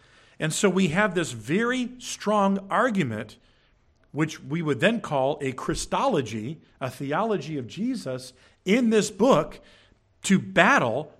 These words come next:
to go against what they were potentially being taught. Okay? Now,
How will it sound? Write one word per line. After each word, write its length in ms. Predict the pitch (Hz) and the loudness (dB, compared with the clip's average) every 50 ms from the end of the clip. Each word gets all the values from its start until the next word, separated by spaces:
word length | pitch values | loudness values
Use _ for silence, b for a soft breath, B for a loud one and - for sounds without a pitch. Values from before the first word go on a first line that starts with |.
| _ - | _ -10
to 100 | - 135 | -10 -4
go 240 | 120 185 190 185 | 2 4 4 6
against 720 | 165 147 123 - - 220 294 277 151 143 - - - - - b b b b b b | 4 4 0 0 2 4 4 4 2 0 -4 -8 -8 -10 -16 b b b b b b
what 320 | - 123 151 196 185 131 123 | 0 2 2 2 2 0 -2
they 140 | 156 170 | -2 -2
were 340 | 170 156 170 160 160 156 - B B B B B | 0 0 0 0 0 -2 -4 B B B B B
potentially 640 | - - - - - 190 208 190 - 160 147 143 135 | -16 -16 -10 -4 -2 -2 -2 -2 -4 -6 -6 -6 -6
being 320 | 113 127 123 123 120 120 | -6 -6 -6 -6 -6 -8
taught. 480 | 127 - 135 127 107 - - - - - _ _ _ _ _ _ _ _ _ _ _ _ _ _ _ _ _ _ - | -10 -8 -8 -8 -8 -8 -12 -16 -20 -20 _ _ _ _ _ _ _ _ _ _ _ _ _ _ _ _ _ _ -16
Okay? 440 | 104 101 - 104 101 110 135 135 - - _ _ _ _ _ _ _ _ - - _ _ _ _ - - | -14 -10 -8 -8 -6 -6 -8 -10 -14 -20 _ _ _ _ _ _ _ _ -20 -20 _ _ _ _ -12 -4
Now, 300 | 170 165 160 139 101 98 | 2 2 2 2 2 -2